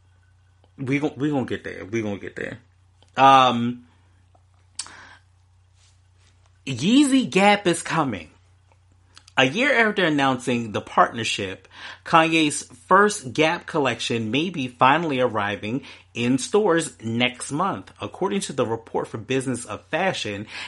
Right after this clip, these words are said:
Gap's Yeezy line is on track to launch by the end of June, with the hopes that it will revive the re-, the retailer's sagging sales. Yes, who the fuck is going out to the goddamn Gap? I mean,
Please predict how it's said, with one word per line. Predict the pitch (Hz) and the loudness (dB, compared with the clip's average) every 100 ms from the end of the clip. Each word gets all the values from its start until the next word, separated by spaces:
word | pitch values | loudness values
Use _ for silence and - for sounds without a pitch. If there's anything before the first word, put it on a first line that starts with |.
| - | -14
Gap's | 104 151 170 - | 2 4 4 -2
Yeezy | 107 139 233 240 160 | -10 -6 -4 -2 -2
line | 135 113 110 110 - - | 0 0 -2 -6 -16 -6
is | 123 - | -6 -2
on | 151 208 | -2 0
track | 208 190 175 - | 0 0 0 -2
to | 147 | -4
launch | 131 160 147 120 | 2 2 2 0
by | 120 | 0
the | 120 123 | 0 -4
end | 127 123 - | -4 -4 -4
of | 113 101 | -8 -8
June, | 95 98 104 185 202 101 95 - - - | -10 -8 -6 -4 -4 -6 -10 -12 -16 -14
with | 107 143 160 | 0 2 2
the | 123 123 117 | -2 -4 -4
hopes | - - 262 240 - - - - - | -6 2 2 2 -4 -12 -12 -20 -2
that | 139 139 | 0 2
it | 151 135 | 0 0
will | 139 135 | 0 0
revive | 123 110 139 151 160 156 127 | -2 0 4 6 6 4 0
the | 131 | -2
re-, | 117 139 147 139 - | 0 -2 -4 -8 -12
the | 120 123 | -4 -4
retailer's | 117 147 156 165 143 127 120 117 - - | -4 -6 -6 -4 -2 -2 -2 -4 -12 -16
sagging | - - 135 131 127 117 107 | -8 0 0 0 -4 -6 -8
sales. | - 135 127 92 127 - - - | -6 -4 -4 -6 -8 -10 -16 -12
Yes, | 127 180 156 131 | 0 4 4 2
who | 151 220 | -4 -4
the | 247 | -2
fuck | 233 220 | -2 0
is | 202 | -4
going | 175 - 160 180 196 185 | -6 -14 -6 -2 -2 2
out | 185 185 - 170 | 2 2 -6 -8
to | - | -4
the | 180 | 2
goddamn | 185 180 175 170 | 2 2 0 0
Gap? | 143 185 - - - | 0 -2 -2 -12 -4
I | - 220 | 2 4
mean, | 226 220 196 | 4 0 -2